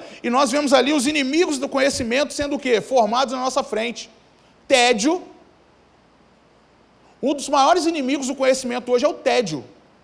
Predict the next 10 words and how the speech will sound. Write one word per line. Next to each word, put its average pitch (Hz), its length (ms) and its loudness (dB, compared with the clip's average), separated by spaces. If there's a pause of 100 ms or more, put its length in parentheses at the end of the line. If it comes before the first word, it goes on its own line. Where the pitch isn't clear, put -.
(880)
Nossa 302 220 0
geração 320 380 2
é - 20 -4
uma 320 80 2
geração 302 340 0
entediada. 226 840 0 (760)
Começa 294 460 4
a - 0 -
aprender 269 420 4
algo 269 420 4